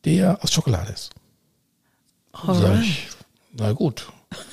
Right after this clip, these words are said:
Speaker 1: Da sag ich, "Äh, Helmut, da kann ich dir helfen." <laughs> Und zwar hatte ich einen Kunden zur damaligen Zeit, der Kunstwerke, Repliken
Speaker 2: Mhm.
Speaker 1: verkaufte. Also da
Speaker 2: Mhm.
Speaker 1: gab's,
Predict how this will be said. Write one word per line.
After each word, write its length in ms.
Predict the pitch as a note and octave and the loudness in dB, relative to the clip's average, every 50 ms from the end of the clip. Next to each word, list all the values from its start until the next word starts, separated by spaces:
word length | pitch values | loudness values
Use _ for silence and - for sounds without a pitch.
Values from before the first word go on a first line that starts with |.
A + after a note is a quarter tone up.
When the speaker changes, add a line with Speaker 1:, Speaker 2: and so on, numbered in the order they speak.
| - - F4 - - - C#4+ - - | -4 -2 -2 0 0 -2 -4 -2 0
Speaker 1:
Da 320 | B2+ A#2+ A2+ A2 G#2+ G#2 | 2 4 4 4 4 2
sag 220 | G#2 - B2+ A#2 A#2+ | 2 0 0 0 0
ich, 340 | A2+ G#2+ - - - - - - | 0 -2 -2 -4 -6 -6 -4 -2
"Äh, 120 | B2 G#2+ G2 | 0 4 6
Helmut, 360 | G2+ A#2 A#2 B2+ D3+ D#3+ - | 6 6 6 6 4 2 0
da 40 | - | -2
kann 140 | - - D3 | 0 2 2
ich 80 | C#3 | 4
dir 120 | - F3 F3 | 4 2 0
helfen." 280 | G3 B3 - - G#2 - - | 0 -2 -6 -8 -8 -10 -10
<laughs> 1500 | _ _ - - - - G4+ - - - - - - - - - - - - - - - - - - - - - - - | _ _ -16 -16 0 2 2 4 4 2 -2 -2 -2 -4 -4 -4 -4 -6 -6 -6 -8 -12 -12 -12 -12 -14 -16 -16 -8 -2
Und 120 | - D#3+ B2+ | 2 2 4
zwar 200 | - - B2 A#2+ | 4 6 8 8
hatte 140 | B2+ E3+ - | 8 8 6
ich 120 | - - - | 4 2 4
einen 200 | D#3+ A#2 G2+ - | 4 4 2 2
Kunden 560 | - - A3+ B3 A#3 - A2+ A#2+ E3 A3+ F#3 - - - - | 2 2 2 2 2 2 2 4 4 4 2 0 -2 -2 2
zur 120 | - C3+ A#2+ | 4 4 4
damaligen 400 | - B2+ B2+ B2 A2+ A2 A2 G#2+ | 4 4 2 2 2 2 2 0
Zeit, 460 | - - G#2+ A2 C3 D3 - C#3+ - - | 2 2 4 4 4 2 0 -2 -2 0
der 300 | D3+ F3 F#3 D#3 D#3 - - - - | 0 0 0 0 -2 -4 -6 -8 -2
Kunstwerke, 1040 | - F3 G3 G#3 - - - - A#2 A#2 A2+ A2+ - - - B2 A2+ G#2+ G#2+ A#2+ - - | 2 2 2 2 2 -2 -4 -2 0 2 2 2 0 0 0 2 2 2 0 0 2 2
Repliken 680 | C3 B2+ - - C3 E3+ F3 - - C#3+ F#2+ F#2 F#2+ - _ _ _ _ | 2 2 2 2 0 0 0 0 -2 -4 -4 -4 -6 -10 _ _ _ _
Speaker 2:
Mhm. 60 | - F#3 | 0 2
Speaker 1:
verkaufte. 560 | E3+ D#3 F3+ - G2 F#2 - - - - - | 2 4 4 2 2 0 -2 -4 -8 -6 -2
Also 160 | A#2+ A2+ A2 | 2 2 4
da 100 | - F#2 | 4 6
Speaker 2:
Mhm. 60 | G2 | 4
Speaker 1:
gab's, 260 | A2 A#2 A#2+ - - | 4 4 2 0 -2